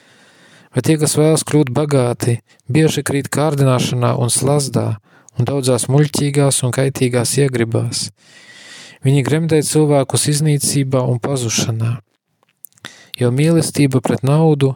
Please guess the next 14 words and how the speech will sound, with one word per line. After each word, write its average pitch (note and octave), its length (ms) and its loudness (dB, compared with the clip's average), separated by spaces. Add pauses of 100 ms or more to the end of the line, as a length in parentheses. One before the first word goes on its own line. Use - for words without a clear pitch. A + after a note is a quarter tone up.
ir B2+ 160 0
visa C3+ 320 -2
ļaunuma C3 460 0
sakne. - 580 -4 (1120)
Tie C3 160 2
dzenoties D3 640 0 (760)
pēc B2 380 -2
tās, D3+ 480 -2 (2750)
tā D3 160 -2
dzenoties C#3 560 -2
pēc - 240 -4
tās, D3+ 300 -2 (180)
eh, - 480 -2
daži C#3 480 -4